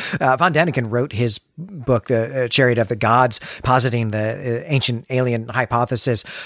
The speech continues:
when he was actually in prison for, like,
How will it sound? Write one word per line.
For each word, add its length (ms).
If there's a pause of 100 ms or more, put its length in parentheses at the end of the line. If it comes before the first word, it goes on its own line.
(760)
when 180
he 80
was 100
actually 300
in 100
prison 420
for, 160
like, 140